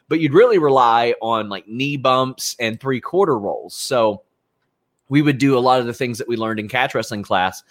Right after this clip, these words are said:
like double wrist lock throws and, and hip throws and things like that,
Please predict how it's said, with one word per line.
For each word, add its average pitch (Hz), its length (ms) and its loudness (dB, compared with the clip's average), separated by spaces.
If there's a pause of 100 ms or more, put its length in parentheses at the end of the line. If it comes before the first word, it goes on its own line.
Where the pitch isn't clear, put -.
(280)
like 113 180 -2
double 113 300 2
wrist 127 280 0
lock 120 300 2
throws 113 640 0
and, 92 220 -10
and 92 160 -14
hip 139 260 -8
throws 117 540 0
and 101 120 -10
things 113 260 -6
like 98 180 -2
that, 123 240 0